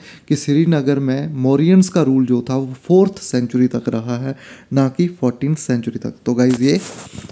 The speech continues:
आप करेक्ट कर लें। चलिए अगले क्वेश्चन की ओर चलते हैं। तो नेक्स्ट क्वेश्चन जो है वो है गाइस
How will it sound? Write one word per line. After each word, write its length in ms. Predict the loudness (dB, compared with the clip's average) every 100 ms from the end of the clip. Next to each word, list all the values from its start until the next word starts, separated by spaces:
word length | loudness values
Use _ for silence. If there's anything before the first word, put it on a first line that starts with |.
| -4
आप 240 | -2 -2
करेक्ट 440 | -2 -2 -2 -4 -14
कर 260 | -10 -6
लें। 180 | -6 -8 -14 -20 -20 -6 -2
चलिए 220 | 0 0
अगले 340 | 0 0 2
क्वेश्चन 300 | 2 0 -2
की 120 | 2
ओर 120 | 2 2
चलते 340 | -2 0 -2
हैं। 220 | -2 -4 -10 -20 -20 -20 -20 _ -20 -20 -20 -4
तो 80 | 0
नेक्स्ट 380 | 0 0 -2 0
क्वेश्चन 300 | 0 0 0
जो 120 | 2
है 160 | 0 0
वो 160 | 2 2
है 160 | 2
गाइस 340 | 0 2 0